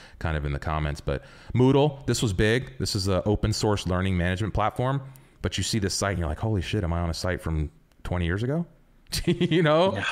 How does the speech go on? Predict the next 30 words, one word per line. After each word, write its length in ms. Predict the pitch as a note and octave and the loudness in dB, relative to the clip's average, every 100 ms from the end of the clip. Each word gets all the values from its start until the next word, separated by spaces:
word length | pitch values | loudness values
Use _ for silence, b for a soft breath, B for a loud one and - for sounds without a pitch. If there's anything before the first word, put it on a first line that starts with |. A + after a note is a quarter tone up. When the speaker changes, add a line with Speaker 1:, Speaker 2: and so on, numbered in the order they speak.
| B B | B B
Speaker 1:
Like, 80 | - | -2
what 160 | B2+ F#3 | 2 4
is 180 | C#4+ G3 | 4 4
this? 300 | D3 F#2+ F2 | 4 4 2
Come 160 | G#3 | 0
on. 480 | A3+ F3 B2 F#2+ E2+ | 2 4 4 2 0
Get 160 | F#2+ - | -4 -10
the 80 | - | -8
fuck 220 | D3+ E3 | -6 -4
outta 180 | D3 D3 | -2 0
here. 220 | C3 A2 | 2 2
I 60 | D3 | 0
don't 100 | D3 | 0
Speaker 2:
Yeah. 40 | |
Speaker 1:
trust, 320 | A2+ A#2 - A2+ | 0 -2 -2 -2
I, 80 | |
maybe 300 | C3 C3 A#2 F2 | 0 2 2 0
I 40 | |
do, 300 | D#2 E2 D#2 | 0 0 0
but 140 | D#2 | -2
I'm 100 | B2+ | -2
just 160 | C3+ C3+ | -4 -2
saying, 260 | D#3 D#3 G2+ | 0 0 0
you 60 | |
know, 80 | F#2+ | 0
like, 120 | G#2+ | 0
people 180 | B2+ B2+ | -2 -2
expect 320 | B2 - A#2 - | -4 -2 -2 -2
different 280 | C3 A#2+ | -4 -2
now. 180 | E2 A1 | -2 -4